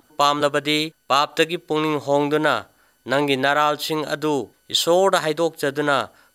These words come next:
ꯄ꯭ꯔꯚꯨ ꯖꯤꯁꯨ ꯈ꯭ꯔꯤꯁꯇꯒꯤ ꯇꯨꯡ ꯏꯜꯂꯨ꯫ ꯑꯗꯨꯒ ꯑꯁꯨꯝꯅ ꯏꯁꯣꯔꯗ ꯍꯥꯏꯖꯧ, "ꯑꯣ ꯏꯁꯣꯔ, ꯑꯩꯗꯤ ꯄꯥꯞ ꯀꯌꯥ ꯇꯧꯈ꯭ꯔꯕ ꯄꯥꯄꯤ ꯑꯃꯅꯤ꯫ ꯆꯥꯟꯕꯤꯗꯨꯅ ꯑꯩꯒꯤ ꯄꯥꯞ ꯀꯣꯛꯄꯤꯌꯨ ꯑꯃꯁꯨꯡ ꯂꯥꯛꯀꯗꯧꯕ ꯑꯆꯧꯕ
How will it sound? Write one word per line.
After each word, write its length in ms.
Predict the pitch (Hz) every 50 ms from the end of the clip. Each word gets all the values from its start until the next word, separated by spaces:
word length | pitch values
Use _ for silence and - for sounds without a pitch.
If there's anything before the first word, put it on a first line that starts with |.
| -
ꯄ꯭ꯔꯚꯨ 260 | - 131 131 127 143 143
ꯖꯤꯁꯨ 300 | 135 135 131 - - 139 127
ꯈ꯭ꯔꯤꯁꯇꯒꯤ 540 | - - 135 135 131 - - 127 120 127 123 -
ꯇꯨꯡ 240 | - 123 123 120 -
ꯏꯜꯂꯨ꯫ 360 | - 120 117 120 127 123 107 90 90 _ _ _ _ _ _ _ _ _ _
ꯑꯗꯨꯒ 460 | - 117 117 127 117 117 117 117 117
ꯑꯁꯨꯝꯅ 420 | - - - 175 170 175 170 160 151
ꯏꯁꯣꯔꯗ 440 | 147 135 - - 165 175 175 160 156
ꯍꯥꯏꯖꯧ, 400 | 147 156 156 147 151 156 151 156 151 156 _ _ _ _ _ _ _ -
"ꯑꯣ 280 | - 127 139 151 147
ꯏꯁꯣꯔ, 520 | 147 139 - - 165 160 160 165 160 156 160 - _ _ _
ꯑꯩꯗꯤ 380 | - 147 160 175 185 160 165 160
ꯄꯥꯞ 400 | - - 156 151 156 151 - -
ꯀꯌꯥ 200 | 156 147 151 147 147
ꯇꯧꯈ꯭ꯔꯕ 640 | 147 - 156 151 147 147 - 151 151 139 156 151 151 151 151 - _ _ _ _ _ - -
ꯄꯥꯄꯤ 400 | 139 139 139 - - 143 143 135
ꯑꯃꯅꯤ꯫ 480 | 143 147 151 147 143 135 120 104 98 _ _ _ _ _ _ _ _ _ -
ꯆꯥꯟꯕꯤꯗꯨꯅ 640 | - 127 123 127 131 131 147 147 143 160 156 160 156
ꯑꯩꯒꯤ 300 | 151 156 156 147 156 143
ꯄꯥꯞ 300 | - - 147 147 147 147 - -
ꯀꯣꯛꯄꯤꯌꯨ 520 | 160 156 151 156 - 160 151 151 151 156 160 160 - _ _ _ _ _ _ -
ꯑꯃꯁꯨꯡ 580 | - 175 208 202 196 - - 170 156 147 143 143 _ _ _ _
ꯂꯥꯛꯀꯗꯧꯕ 640 | 123 135 139 147 147 - 170 160 156 156 143 143 147 147
ꯑꯆꯧꯕ 520 | 151 - - 156 151 151 147 139 147 147